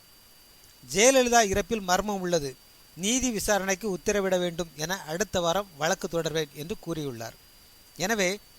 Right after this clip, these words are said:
எவ்வளவுதான் மூத்த நிர்வாகிகளை கைக்குள் போட்டுக்கொண்டு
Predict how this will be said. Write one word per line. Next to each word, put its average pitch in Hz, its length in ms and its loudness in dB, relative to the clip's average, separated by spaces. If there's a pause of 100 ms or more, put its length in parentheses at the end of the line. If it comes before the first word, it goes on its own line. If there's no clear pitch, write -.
(420)
எவ்வளவுதான் 240 680 4
மூத்த 214 420 -2
நிர்வாகிகளை 202 680 0
கைக்குள் 180 420 -4
போட்டுக்கொண்டு 175 680 -4